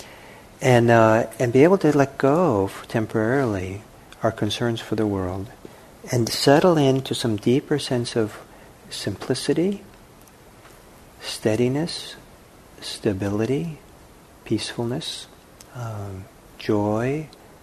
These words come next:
happiness, even oddly enough, um,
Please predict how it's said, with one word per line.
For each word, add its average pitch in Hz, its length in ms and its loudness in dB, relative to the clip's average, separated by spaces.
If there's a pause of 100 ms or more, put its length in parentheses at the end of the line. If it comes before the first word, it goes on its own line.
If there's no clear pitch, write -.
(240)
happiness, 120 840 -8 (880)
even 170 380 2
oddly 175 480 2
enough, 120 520 0 (460)
um, 113 420 -2